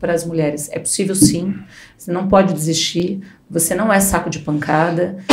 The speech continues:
você não tem que se manter em relacionamento abusivo, é, porque isso não é amor, né? Isso é qualquer coisa, menos amor. É, busque ajuda de um psiquiatra, não só pra você, mas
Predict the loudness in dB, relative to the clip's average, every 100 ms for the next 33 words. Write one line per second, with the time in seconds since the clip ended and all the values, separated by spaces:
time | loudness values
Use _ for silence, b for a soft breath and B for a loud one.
0 | 8 6 6 4 4 4 4 2 0 -2
1 | -2 -2 -2 -4 2 2 2 0 0 0
2 | 0 -2 -4 -4 -4 -2 -2 -2 -4 -8
3 | -12 B B B -6 -2 0 0 0 -2
4 | 0 0 0 4 4 6 6 6 6 -2
5 | -18 _ -4 -2 0 0 2 4 6 6
6 | 6 2 4 4 4 0 -4 -2 0 2
7 | 2 4 4 2 0 B B B B B
8 | -2 0 2 2 2 -2 -8 -18 -6 6
9 | 8 8 8 6 6 4 4 4 2 0
10 | 2 4 4 0 0 0 2 2 2 2
11 | 0 -2 -2 -2 -2 -2 0 0 -2